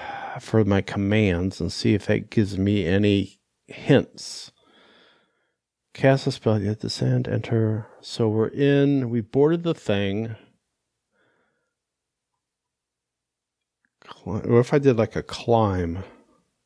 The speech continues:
Would that do anything? Oh, we're moving. It's climb and descend.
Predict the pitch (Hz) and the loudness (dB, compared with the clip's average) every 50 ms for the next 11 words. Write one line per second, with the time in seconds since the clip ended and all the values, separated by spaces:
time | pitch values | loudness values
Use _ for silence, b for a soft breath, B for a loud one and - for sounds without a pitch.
0 | _ _ _ _ _ _ _ _ _ _ _ _ _ _ _ 117 - - 131 147 | _ _ _ _ _ _ _ _ _ _ _ _ _ _ _ -10 -4 -4 -4 -2
1 | - 214 226 240 247 262 269 277 269 - _ _ _ _ _ _ _ _ _ _ | 0 0 0 2 2 0 0 -2 -2 -4 _ _ _ _ _ _ _ _ _ _
2 | _ _ _ _ _ B B B B B - - 196 226 247 240 214 180 156 156 | _ _ _ _ _ B B B B B -4 0 2 4 4 4 4 4 4 2
3 | 180 220 254 214 147 117 90 73 - _ _ _ _ _ _ _ _ _ _ _ | 2 2 2 2 2 0 0 -2 -8 _ _ _ _ _ _ _ _ _ _ _
4 | _ _ _ _ _ _ _ _ _ _ _ _ 139 127 - - - 190 196 202 | _ _ _ _ _ _ _ _ _ _ _ _ -12 -12 -12 -4 0 2 2 4
5 | 202 202 190 180 165 170 151 - - 208 208 202 175 117 92 76 71 - - | 4 2 2 2 2 0 -2 0 0 2 2 4 2 2 0 -4 -8 -14 -20